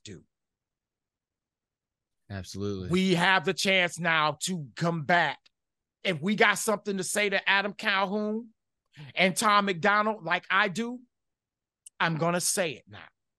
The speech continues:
Speaker 2: Yep.
Speaker 1: And now, and, and also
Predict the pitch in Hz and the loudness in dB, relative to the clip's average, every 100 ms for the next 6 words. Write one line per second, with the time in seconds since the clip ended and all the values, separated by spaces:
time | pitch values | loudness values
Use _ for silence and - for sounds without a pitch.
0 | _ _ _ _ _ 101 - _ _ _ | _ _ _ _ _ -12 -12 _ _ _
1 | _ _ _ _ _ _ _ _ _ _ | _ _ _ _ _ _ _ _ _ _
2 | _ - 170 180 196 202 165 170 170 165 | _ -2 0 4 6 6 4 2 0 0
3 | 180 208 220 208 | 0 0 -4 -8